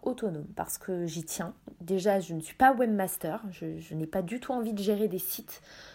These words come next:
de, de gérer les sites de mes clients, de gérer plusieurs sites, c'est quelque chose qui m'amuse pas du tout. Et je pense que c'est aussi en rapport avec, euh, mon type qui est projecteur, comme je vous le disais dans, dans le podcast d'il y a deux semaines, je crois. Je, j'aime pas les projets, euh, longs.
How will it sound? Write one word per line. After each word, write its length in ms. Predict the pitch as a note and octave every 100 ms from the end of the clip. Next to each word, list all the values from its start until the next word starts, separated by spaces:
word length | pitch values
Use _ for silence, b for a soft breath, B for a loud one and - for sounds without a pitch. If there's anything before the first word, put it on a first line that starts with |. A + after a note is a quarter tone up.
| B B B
de, 280 | E3 G3 F#3+
de 140 | D#3+
gérer 300 | E3 F#3+ G3+
les 100 | G#3
sites 400 | F#3 - G#3+ -
de 200 | F3 D#3+
mes 140 | E3 D#3+
clients, 320 | - E3 F3+
de 160 | F3 D#3
gérer 240 | E3 F#3
plusieurs 360 | - F#3 E3 -
sites, 260 | - B3+
c'est 160 | - G3
quelque 240 | E3 E3+
chose 240 | E3+ G#3 -
qui 100 | F3+
m'amuse 340 | E3 E3 -
pas 180 | B3+ B3+
du 120 | G3+
tout. 200 | - C#4+ B B B B B
Et 120 | F#3+
je 120 | F3 F3
pense 300 | G3 G3+ -
que 100 | G3+
c'est 220 | - G#3
aussi 280 | G3 - A3
en 120 | F#3+
rapport 400 | F3+ E3+ G3+ F#3+
avec, 440 | E3+ E3+ E3 -
euh, 320 | D#3+ D#3+ D#3+ E3 - -
mon 160 | F#3 F3+
type 340 | - B3 - - _
qui 140 | - F#3
est 20 |
projecteur, 720 | - G#3 G3 G3 - G#3 G3+
comme 220 | F3+ F3
je 100 | F3
vous 140 | E3+ F3+
le 80 | F#3
disais 340 | F3 F3+ G3+
dans, 320 | F#3+ D#3+ D#3 F3 - _ -
dans 100 | F3
le 40 |
podcast 380 | E3 F#3 - G3
d'il 80 | E3+
y 20 |
a 60 | D#3+
deux 140 | F3+
semaines, 320 | - G3+ B3+
je 100 | G3
crois. 240 | F#3 - A#3+ B B B B B
Je, 280 | F#3+ G#3 G#3
j'aime 280 | F3+ G3 G3
pas 160 | A#3
les 80 | A3
projets, 420 | - F#3 F3 G#3
euh, 100 | F3+
longs. 220 | E3+ F#3